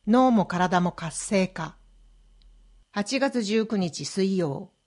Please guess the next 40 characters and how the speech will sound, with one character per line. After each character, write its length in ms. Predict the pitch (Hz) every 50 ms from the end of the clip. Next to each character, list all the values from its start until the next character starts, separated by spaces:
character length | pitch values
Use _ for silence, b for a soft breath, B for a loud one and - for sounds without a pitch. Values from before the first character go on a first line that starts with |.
| _ _ _ _ _ _ _ _ _
午 160 | - 226 240 220
前 220 | 220 196 175 170
十 260 | 170 165 233 262 247 180
時 140 | 160 165
四 180 | 180 202 208 202
十 160 | 151 165 151
五 140 | 143 180 175
分 220 | - 185 160 147
か 120 | 143 151 147
ら 220 | 151 143 139 - _ _ _ _ _ _ _ _ - 165
午 160 | 202 226 220
後 200 | 180 175 156 -
零 220 | 147 214 262 254
時 140 | 208 156 165
十 200 | 131 143 160 160
五 140 | 143 165 151
分。 320 | 135 156 156 185 180 156 - _ _ _ _ _ _ _ _ _ _ _ _ _ _ _ _ _
講 220 | - 254 247 214
師、 340 | 190 - - 160 - - - _ _ _ _ _ _ _ _ _ _ _ _ _ _ -
認 240 | 202 226 247 254 233
知 120 | - -
症 400 | - - 220 202 196 190 190 190 - -
予 120 | 185 190 190
防 280 | 208 226 240 233 - -
音 240 | - 190 202 208 196
楽 200 | 202 190 190 -
体 220 | - 190 170 180 175
操 240 | - - 165 156
士、 320 | 139 - - - - - _ _ _ _ _ _ _ _ _ _
中 300 | - 185 185 185 226 226
村 240 | 220 214 202 196 190
か 160 | - - 247
な 120 | 226 208 185
子 120 | - 151
氏。 280 | 139 - - - - - _ _ _ _ _ _ _ _ _ _ _ _ _ _ _ _ _ _ _
市 200 | - - - 269
内 240 | 269 254 220 202 175
在 260 | 135 180 180 185 208
住 280 | 202 180 202 190 180 180
の 260 | 180 165 156 156 -